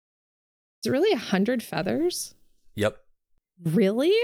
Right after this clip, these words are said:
Speaker 2: Well, it says a hundred, but I, I think some gave you extra feathers.
Speaker 1: Okay. I don't remember getting a hundred feathers. I just remember getting the ship.
Speaker 2: And I,
Speaker 1: Thank
Speaker 2: I remember
Speaker 1: goodness.
Speaker 2: it being a, a weekly thing that you had to go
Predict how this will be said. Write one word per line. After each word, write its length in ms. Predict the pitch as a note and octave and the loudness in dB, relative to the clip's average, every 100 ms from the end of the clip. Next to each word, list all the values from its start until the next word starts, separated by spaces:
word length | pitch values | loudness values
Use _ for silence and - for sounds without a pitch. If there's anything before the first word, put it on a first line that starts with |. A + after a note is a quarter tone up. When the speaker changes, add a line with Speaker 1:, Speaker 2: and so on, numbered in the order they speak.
| A#4 - _ - - | -2 -10 _ -20 -6
Speaker 2:
Well, 180 | E3+ F3+ | 4 4
it 180 | D#3+ E3+ | 4 0
says 300 | - F3+ E3 | 2 4 4
a 80 | D3 | 0
hundred, 540 | D#3 D#3 D#3 E3 D#3 | -2 -4 -4 -6 -4
but 100 | B2+ | -2
I, 120 | A2+ A#2 - - | -2 -4 -10 -16
I 120 | A#2 | -16
think 400 | - A#2+ B2+ - | -8 -8 -8 -10
some 560 | - - - A2 G#2+ A2 | -10 -8 -4 -2 -2 -4
gave 280 | G#2 G#2+ G#2 | -2 0 -2
you 220 | G#2+ G#2 - - | -6 -6 -6 -2
extra 360 | G2+ - G2+ | -2 -4 -8
feathers. 720 | F#2+ F#2 F#2 G2+ G#2 A2 - - _ _ _ _ _ _ G#3+ | -4 -2 0 -2 -4 -6 -12 -16 _ _ _ _ _ _ 0
Speaker 1:
Okay. 720 | G#3 A#3+ A#3+ G3+ - G3 G#3 _ _ - | 2 2 -2 -2 0 -2 -2 _ _ -6
I 80 | A#3 | -4
don't 160 | D#4+ | -2
remember 440 | B3+ C4 A#3 D#4 E4+ | 0 2 2 0 0
getting 300 | C4 G3+ F#3+ | 0 2 0
a 60 | |
hundred 400 | F3 G3+ F3+ F#3 | 0 0 2 0
feathers. 560 | - D#3+ D#3+ F3 G3 F#3+ | -2 -4 -2 0 -2 -2
I 80 | - | -4
just 240 | G#3+ B3+ - | -4 -4 0
remember 340 | B3+ B3 B3 | 2 4 2
getting 320 | A3 A3+ B3 | 0 0 2
the 120 | A3+ | 2
ship. 520 | A3+ - E4+ A3+ F#3 - _ _ | 0 -4 -4 -2 -4 -10 _ _
Speaker 2:
And 220 | B2+ A2+ | -6 -2
I, 160 | A2 A2+ - _ - | 0 -2 -4 _ -2
Speaker 1:
Thank 160 | A#3+ | 4
Speaker 2:
I 80 | C3 | 6
remember 360 | A3+ C3 G#3+ F#3 | 6 6 4 2
Speaker 1:
goodness. 140 | B2 | 2
Speaker 2:
it 20 | |
being 400 | A2 C3+ C#3 A2+ | 2 2 2 -2
a, 220 | G#2+ A2 G#2 | 0 0 2
a 120 | G#2+ | -2
weekly 500 | F#2+ F2 G#2+ A2+ A2 G2+ | -2 -2 -6 -4 -6 -6
thing 360 | - G#2+ A2 | -4 -4 -4
that 100 | F#2+ | -8
you 100 | G2 | -8
had 100 | G2 | -8
to 40 | F#2+ | -6
go 340 | F#2+ G2 G2 | -2 -2 -2